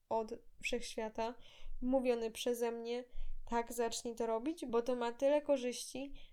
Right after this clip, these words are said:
że ich tutaj nawet nie zacznę liczyć, bo nigdy nie skończę. Ale zacznij. Fajnym pomysłem też będzie odpowiedzenie na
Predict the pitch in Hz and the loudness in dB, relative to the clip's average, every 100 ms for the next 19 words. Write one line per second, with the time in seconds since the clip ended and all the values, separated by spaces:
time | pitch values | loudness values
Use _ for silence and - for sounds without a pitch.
0 | - 254 247 - 269 254 247 240 240 254 | -6 -4 -2 -4 2 2 4 0 -2 -2
1 | 247 240 - 247 233 247 262 233 226 226 | -2 -2 -2 -2 -2 -2 -4 -2 -2 -2
2 | 220 220 214 214 - 202 190 196 196 202 | -2 -4 -4 -6 -6 -6 -6 -6 -8 -10
3 | _ _ - - - - - - - 247 | _ _ -20 -20 -20 -20 -20 -12 -4 0
4 | 247 247 - - 214 196 - 180 208 - | 0 0 -4 -8 -8 -6 -6 -8 -10 -14
5 | - - _ - - - - - - - | -20 -20 _ -12 -12 -14 -16 -20 -20 -20
6 | - - - _ _ - - 320 330 330 | -20 -20 -20 _ _ -20 -4 0 0 0
7 | 320 320 311 311 - 302 294 269 254 254 | 0 0 0 -2 -4 -4 0 0 2 0
8 | 262 269 254 254 247 240 - - 254 - | 0 -2 0 0 0 -4 -8 -8 -6 0
9 | 262 254 233 254 240 233 226 214 214 | 0 0 -2 -4 -4 -4 -4 -4 -4